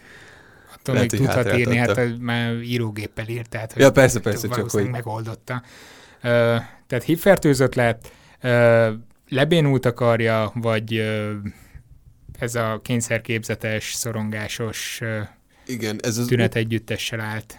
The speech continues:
Speaker 1: szemben utána.
Speaker 2: Ez az utolsó szimpatikus nekem, kicsit
Speaker 1: Hát
Speaker 2: túl
Speaker 1: ez nekem nem szimpatikus,
Speaker 2: Hát úgy
Speaker 1: de
Speaker 2: értem, hogy ez, ez, ez könnyen el tudom képzelni, hogy ez megtörtént. Ez a hív-fertőzés, ez, ez nem tudom, ez olyan valahogy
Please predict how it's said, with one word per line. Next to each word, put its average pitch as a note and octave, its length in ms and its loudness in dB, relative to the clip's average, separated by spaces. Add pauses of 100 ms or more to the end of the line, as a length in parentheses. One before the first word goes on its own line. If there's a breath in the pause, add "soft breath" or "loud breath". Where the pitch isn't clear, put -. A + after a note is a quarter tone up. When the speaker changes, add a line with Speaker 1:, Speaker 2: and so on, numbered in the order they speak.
(100)
Speaker 1:
szemben A2 480 -6
utána. A2 540 -8
Speaker 2:
Ez A#2 140 0
az A#2+ 80 2
utolsó G2+ 800 0 (260)
szimpatikus G#2 800 -2
nekem, A2+ 560 0
kicsit - 300 -2
Speaker 1:
Hát - 80 -16
Speaker 2:
túl D#3 120 4
Speaker 1:
ez C#3+ 100 4
nekem B2+ 260 2
nem B2 240 4
szimpatikus, A2+ 460 -2
Speaker 2:
Hát C#3 140 4
úgy A#2+ 160 2
Speaker 1:
de A#2+ 60 6
Speaker 2:
értem, A2 280 4
hogy A2 220 4
ez, G#2 300 0
ez, G#2+ 220 -4
ez G#2 300 -6
könnyen G2+ 320 -6
el F#2+ 120 -4
tudom F#2+ 180 -6
képzelni, G2 380 -4
hogy F#2+ 100 -4
ez G2 80 -2
megtörtént. A#2 640 -2 (300 loud breath)
Ez A2+ 120 -2
a A2+ 60 2
hív-fertőzés, D3+ 960 2
ez, - 520 -4 (1160)
ez A2+ 240 -2
nem C3+ 160 2
tudom, G2 200 -4
ez F#2+ 120 -4
olyan G2 380 -2
valahogy G#2+ 560 -2